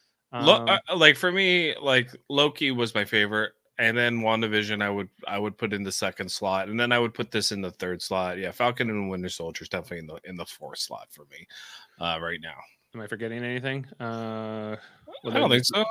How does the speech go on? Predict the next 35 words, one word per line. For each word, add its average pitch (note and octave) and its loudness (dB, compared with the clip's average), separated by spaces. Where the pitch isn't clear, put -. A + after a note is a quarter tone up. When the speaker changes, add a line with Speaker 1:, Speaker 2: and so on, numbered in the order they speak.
Speaker 2:
the, F3 6
What F#3+ 12
If, G#2+ 0
I A2+ -4
guess, G2 -8
is A#2 -14
the A2 -6
other. G#2 2
Speaker 1:
What D3+ 12
If, C3+ 12
I B2 6
guess B2 6
you B2 -2
could A2 -4
put, A2 0
I D#3 6
would E3 4
put C#3 2
it B2 2
also G#2 2
probably G2+ 0
right F#2+ -2
around F#2 -4
where, F2+ -6
where G2 -2
this F#2+ 2
show E2 -2
is. D2 -2
Um, F#2 0
you A#2 0
know, G#2 0
maybe A#2 6
a G#2 0
bit G2 -2
below. E2+ -4